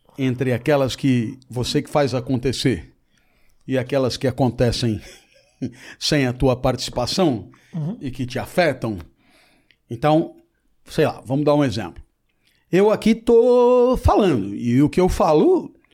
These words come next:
Speaker 1: bom, sou eu que decido,
Speaker 2: Uhum.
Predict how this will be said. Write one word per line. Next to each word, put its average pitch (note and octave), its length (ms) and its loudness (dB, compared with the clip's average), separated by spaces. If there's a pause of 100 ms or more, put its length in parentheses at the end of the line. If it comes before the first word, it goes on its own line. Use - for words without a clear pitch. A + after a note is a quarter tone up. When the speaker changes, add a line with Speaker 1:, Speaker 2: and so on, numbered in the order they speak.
(280)
Speaker 1:
bom, C3 400 -4
sou C3+ 260 0
eu B2+ 140 0
que C#3+ 340 2
decido, A#2+ 880 -2
Speaker 2:
Uhum. D3+ 240 -6